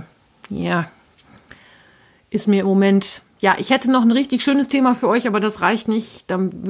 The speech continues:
machen wir eine längere Folge draus. Das hören wir dann am nächsten Wochenende. Jedenfalls möchte ich mich damit schon mal für, möchte ich mich damit für heute bei euch verabschieden. Die Folge ist ein bisschen kürzer als gewöhnlich.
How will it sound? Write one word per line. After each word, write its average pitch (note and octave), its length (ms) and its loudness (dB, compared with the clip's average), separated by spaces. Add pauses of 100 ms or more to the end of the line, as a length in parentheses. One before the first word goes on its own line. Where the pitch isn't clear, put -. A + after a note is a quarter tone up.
machen G#3 180 2
wir G#3+ 60 2
eine F#3+ 100 4
längere F#3+ 320 2
Folge F#3+ 280 0
draus. E3 260 -4
Das E3+ 160 -8
hören F#3 140 0
wir E3+ 100 -2
dann D#3+ 100 -4
am D#3+ 120 -6
nächsten D#3+ 260 -6
Wochenende. D3+ 420 -10 (960)
Jedenfalls C#4+ 680 0 (120)
möchte A#3+ 420 4
ich - 200 -2
mich G#3+ 260 0
damit C4 340 2
schon B3+ 160 4
mal B3 140 2
für, A3+ 340 -8 (460)
möchte A3+ 340 0
ich - 140 -6
mich F#3+ 220 -2
damit A3+ 340 0
für G3 160 -4
heute G#3+ 240 0
bei F#3+ 80 -4
euch - 200 -6
verabschieden. - 580 -6 (1120)
Die F#3+ 100 0
Folge G3+ 260 4
ist F3+ 100 0
ein G#3 80 4
bisschen F#3+ 220 0
kürzer A#3+ 320 0
als A3+ 240 -2
gewöhnlich. B3 580 0